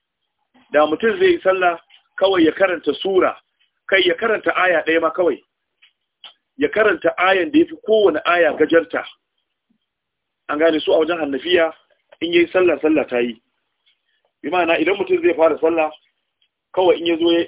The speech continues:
yi kabbara harama. Su sun ce kabbara harama ba dole bane su a wajen su. An gane? To in ya kabbara harama sannan sai me? Kawai zai iya, in ya kabbara harama kawai sai ce, "Mudhammatan." Kawai sai ya ruku. Sallah ta yi.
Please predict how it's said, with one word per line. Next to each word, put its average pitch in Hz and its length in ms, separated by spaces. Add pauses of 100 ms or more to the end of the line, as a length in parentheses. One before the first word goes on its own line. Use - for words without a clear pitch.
yi 170 200
kabbara 175 340
harama. 139 320 (680)
Su - 100
sun 403 140
ce 214 100
kabbara 196 320
harama 180 240
ba 160 220
dole 185 180
bane 147 240
su 156 80
a 139 80
wajen 131 220
su. 107 80 (1700)
An 139 100
gane? 190 240 (520)
To 156 100
in - 240
ya 208 220
kabbara 214 320
harama 185 320
sannan 180 240
sai 202 140
me? 151 240 (800)
Kawai 175 140
zai 180 100
iya, 170 140 (140)
in 180 80
ya 185 60
kabbara 190 280
harama 170 240
kawai 170 180
sai 170 120
ce, 170 160
"Mudhammatan." 165 1300 (800)
Kawai 170 180
sai 156 180
ya 143 60
ruku. 127 400 (920)
Sallah 185 260
ta 165 100
yi. 185 200